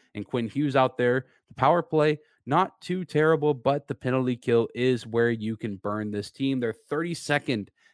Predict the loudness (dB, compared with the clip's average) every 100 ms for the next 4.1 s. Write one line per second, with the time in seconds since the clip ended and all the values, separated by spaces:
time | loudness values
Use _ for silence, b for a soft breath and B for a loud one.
0 | -8 -4 -2 -2 -4 -2 -2 -2 -6 -8
1 | -6 -6 -6 -6 -6 -8 -10 -6 -6 -8
2 | -8 -8 -8 -10 -10 -10 -12 -6 -6 -8
3 | -8 -8 -8 -10 -10 -10 -12 -8 -6 -6
4 | -10